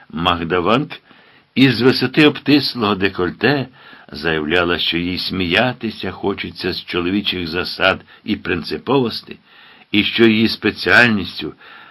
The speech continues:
є ламання найсильніших характерів.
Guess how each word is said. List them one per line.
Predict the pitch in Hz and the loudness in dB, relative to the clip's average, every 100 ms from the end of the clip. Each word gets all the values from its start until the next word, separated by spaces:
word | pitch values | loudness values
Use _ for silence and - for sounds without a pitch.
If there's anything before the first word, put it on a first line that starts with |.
| - | -18
є | 87 87 117 | -10 0 4
ламання | 110 104 107 101 98 92 87 _ _ _ | 4 4 2 2 2 -2 -4 _ _ _
найсильніших | 98 151 156 120 - 104 92 82 80 - 78 | -4 0 0 0 -2 -2 0 -2 -4 -4 -6
характерів. | - - 67 64 - - - - | -8 -8 -8 -8 -12 -18 -20 -20